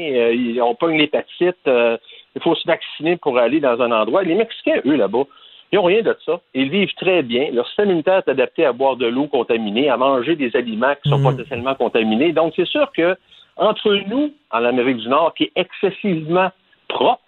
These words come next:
Speaker 1: versus un pays plus en développement où est-ce qu'il est excessivement pas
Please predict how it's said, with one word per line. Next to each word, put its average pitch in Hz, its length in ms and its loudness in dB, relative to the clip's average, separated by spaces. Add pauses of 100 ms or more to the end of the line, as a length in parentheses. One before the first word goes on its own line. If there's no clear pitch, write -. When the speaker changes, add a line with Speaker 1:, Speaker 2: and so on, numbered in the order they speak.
(420)
Speaker 1:
versus 165 340 0
un 143 140 2
pays 160 320 0
plus 190 240 -4
en 139 100 2
développement 127 500 0
où 127 140 4
est-ce 139 160 0 (100)
qu'il 131 160 -2
est 135 40 4
excessivement 151 800 0
pas 131 140 2